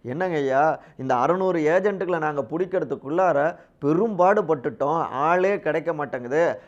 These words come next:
கஷ்டப்பட்டு தான் இந்த ஆட்களை நாங்க வந்து திரட்டிட்டு வந்திருக்கோம், நீங்க பார்த்தா வெறும் கையெழுத்து மட்டும் போட்டு போயிட்டீங்களே, வேற விஷயங்கள்லாம் யோசிக்கலையா, அடையாள அட்டையோடு சேர்த்து செலவுக்கு காசு தரணுமே, அதெல்லாம் யோசிக்கலையா?" அப்படிங்கிற ரீதியில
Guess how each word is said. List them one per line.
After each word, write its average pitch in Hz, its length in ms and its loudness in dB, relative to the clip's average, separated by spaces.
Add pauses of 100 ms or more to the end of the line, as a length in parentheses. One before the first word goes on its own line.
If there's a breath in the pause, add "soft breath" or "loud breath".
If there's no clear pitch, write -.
(100)
கஷ்டப்பட்டு 156 560 0
தான் 190 120 4
இந்த 151 200 0
ஆட்களை 147 500 0
நாங்க 135 240 -6
வந்து 147 240 -6
திரட்டிட்டு 151 420 -4
வந்திருக்கோம், 156 440 -2 (180 loud breath)
நீங்க 208 340 0
பார்த்தா 175 360 2
வெறும் 170 260 4
கையெழுத்து 185 500 0
மட்டும் 165 280 -6
போட்டு 156 760 0
போயிட்டீங்களே, 147 680 -2
வேற 147 300 0
விஷயங்கள்லாம் 160 640 -2
யோசிக்கலையா, 143 720 -2 (220 soft breath)
அடையாள 170 460 2
அட்டையோடு 156 300 0
சேர்த்து 160 640 2
செலவுக்கு 170 440 -2
காசு 170 320 -2
தரணுமே, 147 580 -4
அதெல்லாம் 147 420 -2
யோசிக்கலையா?" 147 720 2
அப்படிங்கிற 131 420 -4
ரீதியில 170 580 0